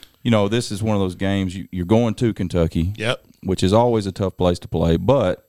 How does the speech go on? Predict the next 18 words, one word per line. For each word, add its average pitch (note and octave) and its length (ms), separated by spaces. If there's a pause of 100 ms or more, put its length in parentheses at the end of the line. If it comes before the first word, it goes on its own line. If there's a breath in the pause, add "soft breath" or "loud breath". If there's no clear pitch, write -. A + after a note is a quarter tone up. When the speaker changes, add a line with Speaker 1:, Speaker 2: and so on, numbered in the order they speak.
(480)
Speaker 1:
with G2 240
covid, F#2+ 440 (300)
it's - 160
not G2 260
quite G2 280
the F#2 80
same. F#2 360
Speaker 2:
It's A#2 220
not, B2 380 (100)
and B2+ 140
that's, C#3 220
I C3 140
think A#2+ 220
that's G#2+ 200
hurt A2+ 260
them. F#2 320
Speaker 1:
Yeah. F#2 260 (460 loud breath)
Speaker 2:
But C3 720